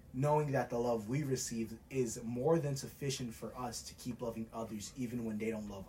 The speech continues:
us. Even when you give that homeless man five dollars, he's like, "Bro, I don't want your five dollars. Give me twenty." You're like, "Excuse you?"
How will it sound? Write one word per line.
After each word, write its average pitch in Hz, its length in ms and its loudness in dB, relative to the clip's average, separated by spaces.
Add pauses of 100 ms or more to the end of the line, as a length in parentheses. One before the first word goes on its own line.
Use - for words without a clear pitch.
us. 101 280 -10 (460)
Even 135 260 0
when 127 140 2
you 117 60 2
give 117 200 0
that 113 140 0
homeless 113 360 -2
man 107 180 -4
five 104 220 -6
dollars, 107 320 -4
he's 107 160 -6
like, 95 160 -6
"Bro, 107 140 -4
I - 60 -8
don't 104 80 -4
want 110 160 -2
your 104 80 -12
five 92 200 -8
dollars. 90 220 -8
Give 104 100 -6
me 104 80 -2
twenty." 92 320 -6 (420)
You're 113 100 -2
like, 113 120 0
"Excuse 135 500 0
you?" 190 180 2